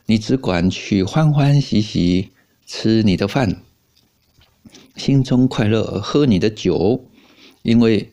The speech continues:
神已经悦纳你的作为。这里要表达的是说，前面有提到啊，传道者认为这个世界其实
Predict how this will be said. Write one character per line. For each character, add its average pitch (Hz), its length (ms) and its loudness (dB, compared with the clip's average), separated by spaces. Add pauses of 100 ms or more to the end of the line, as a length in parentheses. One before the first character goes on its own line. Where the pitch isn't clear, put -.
(100)
神 101 360 0
已 101 80 2
经 101 260 0
悦 101 200 0
纳 92 200 -2
你 85 120 -4
的 85 100 -6
作 85 240 -4
为。 76 160 -10 (1000)
这 - 140 -2
里 147 80 2
要 131 100 2
表 78 220 -2
达 - 200 -10
的 95 140 -2
是 107 160 -4
说， 101 380 -2 (580)
前 117 160 -2
面 131 160 4
有 85 140 0
提 - 160 -6
到 101 200 -2
啊， - 220 -12 (720)
传 113 160 -2
道 165 140 2
者 - 160 -6
认 104 200 0
为 90 240 -8 (520)
这 117 100 -2
个 151 100 0
世 113 280 -2
界 92 380 -4 (440)
其 - 200 -2
实 110 440 -2